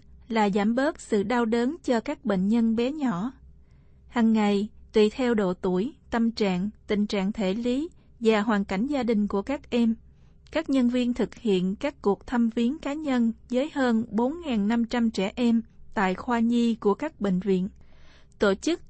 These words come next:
Theodora Onlus phát động chiến dịch này nhằm nâng cao nhận thức và gây quỹ, nụ cười cho trẻ em trong bệnh viện. Công việc mà các Doctor Grims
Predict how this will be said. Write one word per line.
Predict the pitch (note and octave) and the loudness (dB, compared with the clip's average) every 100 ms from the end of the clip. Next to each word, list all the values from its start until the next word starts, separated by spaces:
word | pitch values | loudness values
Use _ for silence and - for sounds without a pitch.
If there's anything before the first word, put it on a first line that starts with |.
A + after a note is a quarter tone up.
| - | 2
Theodora | B3+ A#3 A3+ G#3+ A#3+ A#3 A3+ A3 - | 4 4 4 4 2 2 0 0 -2
Onlus | A#3 A3 A3+ C4+ - - - - - | 0 2 2 0 -4 -16 -20 -20 -20
phát | - D#4 - | -4 -4 -2
động | G#3 F#3 | -2 -2
chiến | F#3 - C4+ D#4 | -2 -4 -6 -4
dịch | A#3+ - | -6 -2
này | A3 G3+ G3+ - - | 0 0 -4 -10 -4
nhằm | A3 A3 A3 | 0 2 2
nâng | B3+ B3+ | 0 -2
cao | B3+ A#3+ A#3+ | -2 0 2
nhận | A#3 G3 | 2 0
thức | - E4 - - | -2 -6 -6 -4
và | A3 G3+ | -2 0
gây | G#3+ A#3 | 0 0
quỹ, | A3+ G3 F#3 C#4 - - | 2 2 0 -4 -8 0
nụ | G3+ | 0
cười | G3+ - A3 G3+ | 0 2 4 4
cho | G3 A#3 A3+ | 0 -2 -2
trẻ | G#3 G#3 | -2 -4
em | B3 A#3 A3 | 0 2 0
trong | - A3+ G#3+ | 0 -2 0
bệnh | G3 G3+ | 0 0
viện. | G3 F3+ F#3+ - - - - - - - _ - | 0 0 -2 -8 -20 -20 -20 -20 -20 -20 _ -4
Công | B3+ B3 | 0 2
việc | A3+ G3 - | 2 2 2
mà | A#3 G#3+ | 2 2
các | G3+ C#4 - | 2 -4 -2
Doctor | D4 - - A#3+ A3 - | -4 -4 -2 0 0 -2
Grims | A#3+ A#3 A3 - | 0 2 0 -2